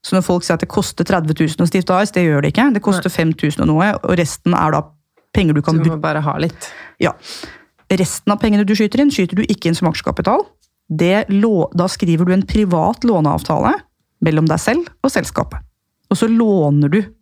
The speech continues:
Speaker 1: resten av pengene på konto du skal ha til drift og til lønn til deg selv, til A S et.
Speaker 2: Allerede her så merker jeg at dette bare høres så avansert ut.
Speaker 1: Altså, eh,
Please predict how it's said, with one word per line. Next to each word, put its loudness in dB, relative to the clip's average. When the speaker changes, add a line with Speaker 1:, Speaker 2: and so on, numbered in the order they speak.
Speaker 1:
resten -2
av -2
pengene 2
på -4
konto 0
du 0
skal -2
ha 0
til -2
drift -4
og -2
til 0
lønn 0
til -4
deg 0
selv, 0
til 0
A 2
S -4
et. -8
Speaker 2:
Allerede 0
her -2
så -2
merker 0
jeg -4
at -8
dette -2
bare 0
høres 0
så 0
avansert -2
ut. -4
Speaker 1:
Altså, 2
eh, 2